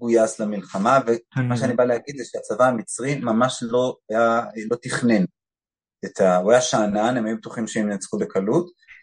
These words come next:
Speaker 1: הם לא היו מתואמים עם צבאות אחרים, כמו שלמשל במלחמת, אה, יום כיפור הם כן היו מתואמים, הם גם לא תכננו יותר מדי את המסע שלהם לתוך, אה,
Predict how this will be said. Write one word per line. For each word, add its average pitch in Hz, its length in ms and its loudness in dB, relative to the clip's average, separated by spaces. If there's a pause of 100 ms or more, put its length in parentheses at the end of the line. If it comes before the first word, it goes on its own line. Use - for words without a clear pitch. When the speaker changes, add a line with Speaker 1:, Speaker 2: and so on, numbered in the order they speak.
(480)
Speaker 1:
הם 110 120 -4
לא 123 140 10
היו 131 140 8
מתואמים 123 680 2
עם 110 160 2
צבאות 104 420 0
אחרים, 98 540 -4
כמו 107 160 -4
שלמשל 98 640 -2
במלחמת, 95 760 -4
אה, 92 440 -4
יום 98 140 0
כיפור 101 360 -4
הם 92 80 0 (100)
כן 104 180 2
היו 101 120 0
מתואמים, 104 540 -2 (760)
הם 95 140 -2
גם 98 140 2
לא 131 80 4
תכננו 170 440 2
יותר 147 260 2
מדי 107 400 -2
את - 140 -8
המסע 101 640 -2
שלהם 95 540 -2
לתוך, - 440 -8
אה, 95 140 4